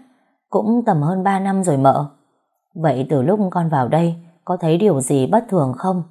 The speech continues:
Câu hỏi này của Uyên khiến cho con Mận khó trả lời.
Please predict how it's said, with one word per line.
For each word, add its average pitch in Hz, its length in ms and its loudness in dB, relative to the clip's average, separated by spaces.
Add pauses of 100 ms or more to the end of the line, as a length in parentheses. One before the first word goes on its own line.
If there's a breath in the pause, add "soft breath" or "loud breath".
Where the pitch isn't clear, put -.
(640)
Câu 208 140 0
hỏi 160 180 -2
này 123 180 0
của 131 280 0
Uyên 170 240 -2 (220)
khiến 175 180 0
cho 208 100 -6
con 175 240 -2
Mận 131 280 -2
khó 160 260 -4
trả 160 200 -4
lời. 123 380 0